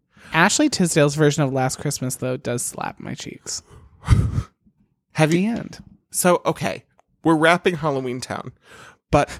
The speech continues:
Speaker 1: Sorry.
Speaker 2: have you listened to <laughs> Christmas music?
Speaker 1: I have not listened to Christmas mu-, music yet, but can you believe that Christmas is next week? <gasps>
Speaker 2: No.
Speaker 1: I'm so excited.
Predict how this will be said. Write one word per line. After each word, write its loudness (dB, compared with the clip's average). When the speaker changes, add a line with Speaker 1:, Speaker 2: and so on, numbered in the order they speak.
Speaker 1:
Sorry. -2
Speaker 2:
have 0
you 4
listened 2
to 0
<laughs> -
Christmas 0
music? -20
Speaker 1:
I 4
have 4
not 4
listened 0
to -14
Christmas -4
mu-, -2
music 2
yet, 4
but -6
can 0
you 4
believe 2
that -2
Christmas -4
is -6
next -8
week? -10
<gasps> -16
Speaker 2:
No. -2
Speaker 1:
I'm 2
so 0
excited. 0